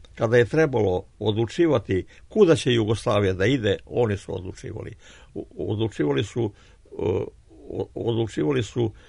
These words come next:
da li će Jugoslavija da krene putem, e, jačanja zemlje ili putem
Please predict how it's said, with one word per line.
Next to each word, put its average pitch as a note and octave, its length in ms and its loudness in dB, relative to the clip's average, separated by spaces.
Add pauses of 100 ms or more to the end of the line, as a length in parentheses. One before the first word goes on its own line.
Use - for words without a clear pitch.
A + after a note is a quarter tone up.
(140)
da B2 140 2
li B2+ 80 2
će - 140 -2
Jugoslavija A#2+ 560 0
da A2 140 2
krene A2+ 500 2 (280)
putem, A#2 440 0
e, - 500 -14 (320)
jačanja G#2+ 520 2
zemlje B2+ 460 2
ili A2+ 300 0
putem A2+ 520 0